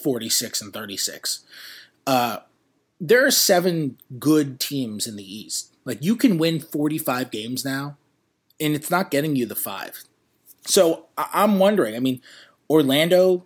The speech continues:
it's plausible Orlando could be a little better next year than they were this year. It's plausible the Knicks could go out and trade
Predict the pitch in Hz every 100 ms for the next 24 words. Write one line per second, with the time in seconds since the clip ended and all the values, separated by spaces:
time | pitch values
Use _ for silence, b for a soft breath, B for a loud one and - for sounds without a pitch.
0 | _ _ - 135 - - 123 131 127 135
1 | 135 131 123 110 117 123 123 127 120 117
2 | 117 117 117 117 117 120 - 127 139 180
3 | 156 131 113 107 107 127 - 160 202 -
4 | _ _ _ _ _ 175 175 - - 135
5 | 139 147 156 151 165 147 123 151 - -
6 | 139 110 123 131 151 - 131 117 - 127
7 | 143 143